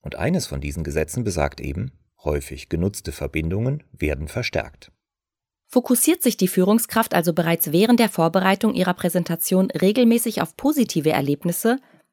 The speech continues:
Speaker 2: etwa darauf, dass sie die Zuhörer mit ihren Argumenten überzeugt und begeistert, erhält dieser Gedanke mehr Aufmerksamkeit.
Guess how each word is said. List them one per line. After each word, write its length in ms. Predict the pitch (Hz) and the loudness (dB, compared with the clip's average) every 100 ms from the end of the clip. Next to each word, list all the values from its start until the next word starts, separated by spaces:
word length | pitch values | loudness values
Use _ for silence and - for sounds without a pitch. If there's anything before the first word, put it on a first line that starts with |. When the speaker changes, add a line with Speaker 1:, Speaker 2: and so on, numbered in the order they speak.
| _ | _
Speaker 2:
etwa 280 | - - 139 | -8 -2 2
darauf, 360 | 151 165 190 | 2 6 4
dass 140 | - 165 | 4 -2
sie 80 | 165 | 0
die 140 | 156 | -2
Zuhörer 400 | - 226 226 208 | 2 2 4 4
mit 160 | 185 - | 4 2
ihren 180 | 175 | 2
Argumenten 540 | - 151 160 175 - 196 | 2 2 4 2 2 0
überzeugt 560 | 160 160 - 175 190 | 2 0 2 2 4
und 100 | 190 | 2
begeistert, 640 | 165 156 143 151 - 202 - - - _ _ _ | 0 0 0 0 2 0 -2 -20 -20 _ _ _
erhält 380 | - 214 285 320 | 2 6 4 4
dieser 240 | 247 277 262 | 2 4 4
Gedanke 420 | 220 175 185 220 | 4 2 4 4
mehr 320 | 175 180 214 | 4 4 4
Aufmerksamkeit. 920 | 208 - 160 - 135 - 131 127 - | 2 2 -2 0 -4 -4 -6 -6 -10